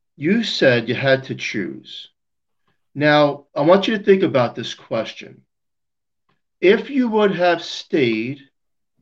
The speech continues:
and knowing what you know on the other side, would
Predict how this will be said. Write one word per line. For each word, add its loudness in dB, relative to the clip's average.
and -4
knowing 2
what -2
you 0
know -2
on 2
the 4
other -2
side, -2
would 4